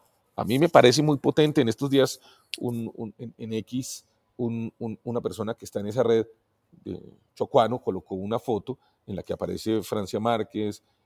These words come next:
el canciller encargado y las dos ministras, y dice, "Mire, esta es una imagen muy potente, porque ya de ahora en adelante los niños afrocolombianos que viven en este país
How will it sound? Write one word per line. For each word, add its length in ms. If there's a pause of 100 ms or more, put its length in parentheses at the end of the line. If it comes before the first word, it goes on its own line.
(120)
el 160
canciller 460
encargado 720
y 60
las 180
dos 160
ministras, 500 (260)
y 60
dice, 160
"Mire, 220
esta 200
es 120
una 100
imagen 300
muy 160
potente, 460 (540)
porque 300
ya 240
de 100
ahora 260
en 80
adelante 440
los 140
niños 440 (480)
afrocolombianos 800
que 120
viven 280
en 80
este 180
país 400